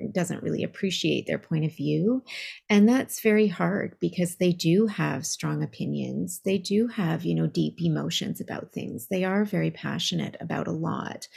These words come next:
and they often do have a lot to share. So even if we disagree with a choice that they're making, or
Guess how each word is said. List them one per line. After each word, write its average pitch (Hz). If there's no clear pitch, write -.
and 185
they 180
often 170
do 175
have 160
a 156
lot 151
to 170
share. 170
So 196
even 214
if 180
we 175
disagree 156
with 143
a 160
choice 220
that -
they're 190
making, 175
or 156